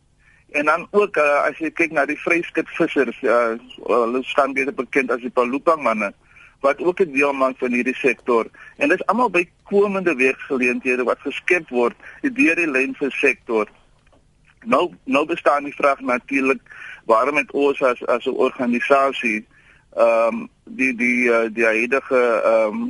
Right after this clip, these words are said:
kommersiële sektore ondersteun? Ehm, die wat die lynvis, eh, en, en miskien ook die stokvishandelingssektor ken, sal bevestig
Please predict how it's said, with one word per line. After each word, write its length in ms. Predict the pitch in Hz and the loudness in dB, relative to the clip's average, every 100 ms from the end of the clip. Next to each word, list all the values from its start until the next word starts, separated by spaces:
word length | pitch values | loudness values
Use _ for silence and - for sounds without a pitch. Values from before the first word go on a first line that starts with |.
| - | -6
kommersiële 840 | - 120 120 - 123 120 120 127 127 | -2 0 0 -2 -2 0 2 0 -2
sektore 600 | 131 117 127 120 117 - | -2 -2 0 2 2 0
ondersteun? 720 | 110 113 - - 147 101 92 _ _ _ _ _ _ _ _ _ _ - | -2 -2 -2 0 0 0 -10 _ _ _ _ _ _ _ _ _ _ 0
Ehm, 360 | 147 151 151 - _ _ _ _ _ _ _ _ | 2 2 0 -4 _ _ _ _ _ _ _ _
die 220 | 175 143 | -6 0
wat 120 | 214 311 | 0 2
die 120 | 240 | 2
lynvis, 680 | 127 147 165 175 139 - - - | 2 0 0 -2 -2 -4 -12 -4
eh, 300 | - 135 123 | 2 2 2
en, 320 | 139 139 135 - _ - | 0 0 -2 -6 _ -6
en 180 | 139 | -2
miskien 320 | 135 131 156 143 | 0 0 -2 2
ook 160 | 147 | 0
die 100 | 131 | 0
stokvishandelingssektor 1400 | 120 156 147 143 123 113 123 135 139 - 131 117 135 123 123 _ | -2 -2 0 0 2 2 2 -4 -6 -4 -4 0 0 0 -2 _
ken, 340 | - 117 95 90 _ _ _ _ - | 0 0 -2 -12 _ _ _ _ -2
sal 160 | 156 | 0
bevestig 580 | 143 139 - 175 - 156 | 0 -2 -2 -2 -2 -4